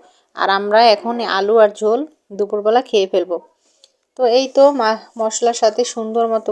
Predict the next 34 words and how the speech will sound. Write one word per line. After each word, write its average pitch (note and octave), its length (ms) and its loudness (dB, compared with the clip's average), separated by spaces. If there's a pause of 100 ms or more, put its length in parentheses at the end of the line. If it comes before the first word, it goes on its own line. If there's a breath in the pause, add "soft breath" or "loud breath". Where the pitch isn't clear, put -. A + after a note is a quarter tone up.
(120)
কষিয়ে A3 440 -4
কষিয়ে A3+ 280 -2
আমার G3+ 220 -6
মা F#3+ 200 -6
রান্না G3 320 -6
করছে। A3 320 -8
আমার G3 220 -6
মা F#3+ 200 -10
অনেক G3 300 -10
সময় G#3+ 260 -8
নিয়ে A3+ 160 -6
রান্না G#3+ 280 -8
করে A#3 220 -4
এবং G#3+ 220 -6
অনেক G3+ 160 -10
মজা G3+ 340 -6
হয়। A#3+ 180 -2 (460 loud breath)
আর G3 140 -2
এগুলো A#3 360 0
হচ্ছে B3 380 0
সেদ্ধ G3 380 -2
করা A3 460 4
কচু, C4 480 -2 (420 soft breath)
ডিপে A3 320 0
রাখা, B3 520 -2 (100)
তো G#3 80 0
এগুলো G#3 300 0
বাড়ি G3+ 260 0
থেকে A#3 240 0
আনা G#3+ 220 0
হয়েছিল। B3 520 0 (1200 soft breath)
আর G3 380 0
পাবদা G#3+ 340 2
মাছটাও C#4+ 800 4